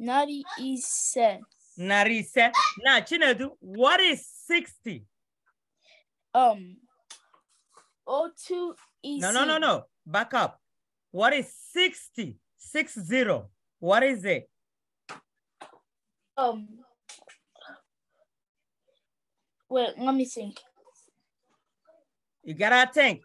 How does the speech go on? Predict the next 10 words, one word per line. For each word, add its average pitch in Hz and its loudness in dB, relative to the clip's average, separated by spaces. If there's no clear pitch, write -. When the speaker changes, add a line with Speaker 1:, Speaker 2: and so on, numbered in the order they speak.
Speaker 2:
What 233 0
do 170 -6
you 330 0
know? 349 2
What? 302 0
Okay, 240 -6
Chinedu, 277 0
what 285 2
is 294 -6
twenty? 254 0